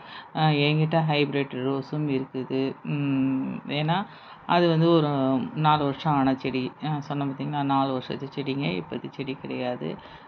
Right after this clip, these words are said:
ரெண்டுலேருந்து ஒரு நாலு வருஷம். ஏன்னா ஒ-, ஒயிட் ரோஸ்லாம் அவ்வளோ பெரியதே பூக்கும். ஒண்ணு ஒண்ணுதுலேயே பத்து, பதினஞ்சு பூக்கள் பெருசு பெருசா தாங்க பூக்கும். நல்லாவே வந்து பொக்கே ரோஸ் மாதிரியே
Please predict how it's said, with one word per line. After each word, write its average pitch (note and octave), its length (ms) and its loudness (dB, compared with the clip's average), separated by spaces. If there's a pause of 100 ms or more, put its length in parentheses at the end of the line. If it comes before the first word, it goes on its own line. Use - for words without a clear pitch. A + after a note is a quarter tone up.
(140)
ரெண்டுலேருந்து D3 640 0
ஒரு D3+ 100 -2
நாலு C#3 260 -2
வருஷம். C#3+ 300 -4
ஏன்னா C#3+ 240 0
ஒ-, B2+ 400 -2
ஒயிட் D3+ 240 0
ரோஸ்லாம் D3+ 500 -4 (160)
அவ்வளோ C#3+ 280 0 (560)
பெரியதே C#3 520 -2
பூக்கும். E3 420 -6 (420)
ஒண்ணு E3 40 -6
ஒண்ணுதுலேயே F3+ 440 2
பத்து, D#3+ 240 4
பதினஞ்சு C#3+ 480 0
பூக்கள் F3+ 420 -4
பெருசு D#3+ 320 -2
பெருசா D3+ 300 0
தாங்க D3 280 0
பூக்கும். C#3 440 -4
நல்லாவே C3+ 560 2
வந்து C#3+ 380 -2
பொக்கே D3 380 -2
ரோஸ் C3 280 -4
மாதிரியே C#3 300 -4